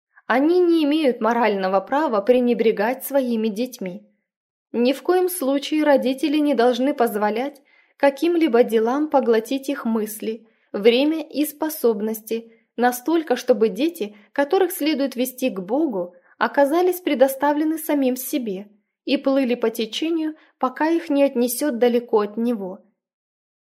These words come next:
Они не должны допустить того, чтобы их дети из родительских рук перешли в руки неверующих.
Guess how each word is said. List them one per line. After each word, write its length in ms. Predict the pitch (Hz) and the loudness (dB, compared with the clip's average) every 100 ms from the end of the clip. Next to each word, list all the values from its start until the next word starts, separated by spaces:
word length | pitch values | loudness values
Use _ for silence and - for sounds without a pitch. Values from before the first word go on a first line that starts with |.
| _ _ - | _ _ -2
Они 320 | 220 269 339 | 0 2 4
не 120 | 339 | 4
должны 460 | 262 294 285 302 330 | 6 6 6 2 2
допустить 640 | 226 - 262 - 254 254 | 0 0 -4 -4 -8 -4
того, 420 | 202 202 269 330 _ _ _ | -4 -2 -4 -8 _ _ _
чтобы 380 | - - 302 311 | -10 -4 0 2
их 260 | 311 269 220 | 2 0 0
дети 320 | 294 339 - | 0 -2 -4
из 400 | 202 - 247 208 | -8 -4 -2 4
родительских 840 | 240 240 226 233 202 202 - 214 220 | 6 4 2 -2 -4 -4 -6 -4 -2
рук 380 | 247 311 - | -2 -4 -8
перешли 520 | - 254 277 - 339 359 | -2 0 0 0 2 2
в 120 | 247 | 2
руки 300 | 294 302 330 | 0 0 0
неверующих. 1000 | 320 311 208 196 190 202 - 214 - | 2 2 2 0 2 -2 -6 -10 -14